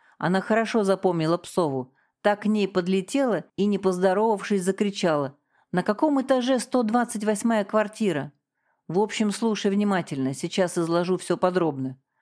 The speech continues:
На вопрос возбужденной женщины Трофимова вежливо ответила: «На последнем». Псова,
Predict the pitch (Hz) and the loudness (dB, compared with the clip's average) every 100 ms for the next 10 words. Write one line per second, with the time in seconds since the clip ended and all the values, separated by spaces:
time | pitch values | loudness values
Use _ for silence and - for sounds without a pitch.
0 | _ _ - 170 185 196 277 240 208 202 | _ _ -4 0 2 2 0 0 -2 0
1 | 208 196 233 233 214 196 233 233 214 208 | -2 0 0 0 0 0 0 0 -2 -2
2 | 190 175 - 202 185 170 160 160 165 156 | 0 -2 0 0 2 2 0 0 0 0
3 | 151 147 131 135 131 - _ _ _ _ | 0 -4 -4 -6 -6 -12 _ _ _ _
4 | - 196 262 320 - 226 220 196 190 185 | -6 -4 0 0 0 0 0 0 -2 -4
5 | - _ _ _ - - 226 254 156 135 | -10 _ _ _ -14 -2 0 2 0 -2